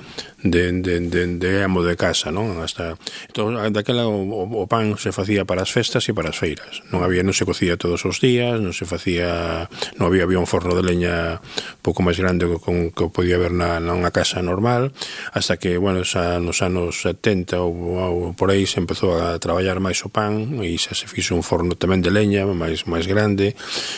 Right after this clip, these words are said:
e entón xa se cocía todos os días, e se, bueno, menos os, menos os domingos, e xa non só se iba a feiras e a festas, sino que, bueno, se cocía, se repar-, se repartía polas,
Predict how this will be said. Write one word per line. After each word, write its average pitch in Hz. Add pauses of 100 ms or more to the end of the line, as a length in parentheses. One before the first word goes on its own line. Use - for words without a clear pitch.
e 90
entón -
xa 87
se -
cocía 85
todos 87
os 87
días, 101
e 85
se, -
bueno, 82
menos 85
os, 85 (160)
menos 87
os 87
domingos, 110 (400)
e -
xa 87 (160)
non 90
só 92
se 90
iba 85
a 82
feiras 87
e 85
a 85
festas, -
sino 87
que, 87
bueno, 80
se -
cocía, 90
se -
repar-, 87
se -
repartía 87
polas, 85